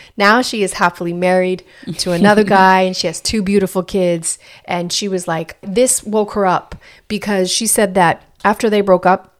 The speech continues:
Speaker 1: she said it took her two years to actually really kinda, like, fall in love and trust someone
Speaker 2: Mm-hmm.
Speaker 1: because she was like, "Oh, wait a minute. What if this new guy is like this?" And then, you know, a year, a year and a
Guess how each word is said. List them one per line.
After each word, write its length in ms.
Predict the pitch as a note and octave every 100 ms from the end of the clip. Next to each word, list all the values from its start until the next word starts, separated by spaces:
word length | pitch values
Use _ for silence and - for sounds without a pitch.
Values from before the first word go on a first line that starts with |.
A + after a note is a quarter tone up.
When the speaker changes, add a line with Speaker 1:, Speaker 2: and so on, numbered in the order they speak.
| -
Speaker 1:
she 100 | -
said 200 | B3+ B3
it 80 | A3
took 160 | C#4+ C#4+
her 80 |
two 260 | C4 - C4
years 500 | A#3+ A#3 F3+ D#3+ - _
to 220 | - -
actually 540 | F#3+ G#3 - G#3+ F#3+ F3 - _ _
really 520 | G3+ A#3 A#3+ A3+ G#3
kinda, 320 | G3+ G#3 F3
like, 180 | F3+ E3
fall 280 | - G#3+ G3
in 100 | G3+
love 180 | F#3+ F#3
and 140 | F3
trust 340 | - - F#3 -
someone 460 | B3 A#3+ B3+ C#4+
Speaker 2:
Mm-hmm. 340 | D4 - C4 F#3+
Speaker 1:
because 220 | F#3+ G3
she 140 | - G#3
was 160 | F#3
like, 280 | E3+ D#3 D3+ - -
"Oh, 120 | G3+
wait 200 | F#3+ F3
a 40 | D#3+
minute. 300 | C#3+ - - _ _
What 120 | C4+
if 100 | D4
this 200 | - B3
new 200 | A3+ G#3
guy 380 | G3 E3+ D3+ D3+ D3+
is 140 | F3
like 200 | D#3+ D3
this?" 360 | - G3 - - - -
And 200 | - F3+
then, 420 | G3+ G3+ G3+ G3 F#3+ _ _ _ -
you 80 | A3
know, 120 | G3+
a 40 |
year, 360 | F#3 G3+ G#3+ G3+
a 60 | G3
year 240 | F#3 F#3+
and 100 |
a 40 | F#3